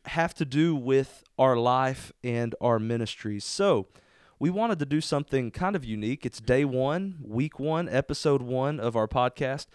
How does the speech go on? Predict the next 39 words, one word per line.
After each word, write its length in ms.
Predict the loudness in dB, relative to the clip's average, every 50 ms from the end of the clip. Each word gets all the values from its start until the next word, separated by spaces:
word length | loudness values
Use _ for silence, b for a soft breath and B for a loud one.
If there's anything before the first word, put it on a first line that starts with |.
| B B B B B B B -2
And 280 | 0 0 0 0 -2 -6
some 260 | -4 -2 -2 0 0
of 120 | -2 -2 -2
you 100 | -4 0
guys 280 | 0 2 2 2 2 0
out 160 | -2 0 0
there 120 | -2 0 0
don't 180 | 0 -2 -2
really 320 | -2 -2 0 0 0 -2 -4
know 320 | -6 -2 0 2 2 2
Jared 520 | 0 0 -2 -2 0 0 0 0 -2 -2 -6 -6
or 180 | -6 -6 -6 -4
me, 420 | -4 -4 -4 -2 -4 -4 -6 -8 -8 -6
or 180 | -4 -4 -2
maybe 240 | -2 -2 -2 -2 -2
you 120 | -2 -2
don't 160 | -2 -2 -4 -2
know 160 | -2 -2 -2
either 300 | -2 -2 -4 -4 -4 -4
of 120 | -4 -6 -6
us, 200 | -8 -8 -10 -10
but 140 | -8 -6 -6
we're 160 | -6 -4 -6
glad 360 | -6 -4 -2 -2 -2 -2 -2 -4
you're 100 | -6 -6
here. 340 | -6 -4 -4 -2 -2 -4 -6 b b b b b b b
So 160 | b 0 0 2
we 160 | 2 2 0
wanna 200 | -2 -4 -4 -4
start 340 | -6 -2 0 0 0 0 -2
today 320 | -6 -8 -4 -2 0 -2
just 300 | -2 -4 -6 -8 -8 -4
by 300 | -4 -2 0 0 -2 -2 -4 -6
introducing 640 | -6 -6 -4 -4 -4 -2 -4 -4 -4 -6 -6 -4
ourselves 680 | -4 -4 -4 -4 -2 0 0 2 2 0 -2 -4 -6 -8
and 120 | -8 -6
taking 400 | -4 -4 -4 -4 -4 -8 -8 -6
a 40 | -4
moment 380 | -4 -2 -2 -2 -2 -4 -6